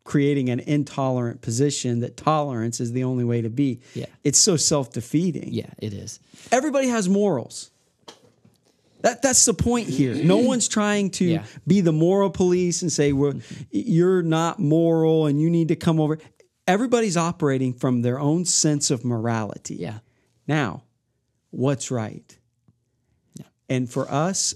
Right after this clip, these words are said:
Speaker 1: and this podcast and our position
Speaker 2: And
Speaker 1: is
Speaker 2: if
Speaker 1: we
Speaker 2: you affirm to be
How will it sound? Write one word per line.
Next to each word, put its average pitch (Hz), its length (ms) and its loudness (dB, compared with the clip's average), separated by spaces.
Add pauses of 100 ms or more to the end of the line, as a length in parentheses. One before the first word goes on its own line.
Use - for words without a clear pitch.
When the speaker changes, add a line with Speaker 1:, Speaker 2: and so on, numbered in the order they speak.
Speaker 1:
and 123 100 -4
this 113 140 -4
podcast 165 840 -6 (100)
and 110 140 -4
our 117 220 -4
position 160 720 -6 (600)
Speaker 2:
And 147 100 4
Speaker 1:
is 151 60 4
Speaker 2:
if 160 100 4
Speaker 1:
we 160 80 4
Speaker 2:
you 139 140 2
affirm 135 380 -2
to 156 120 -2
be 147 360 -2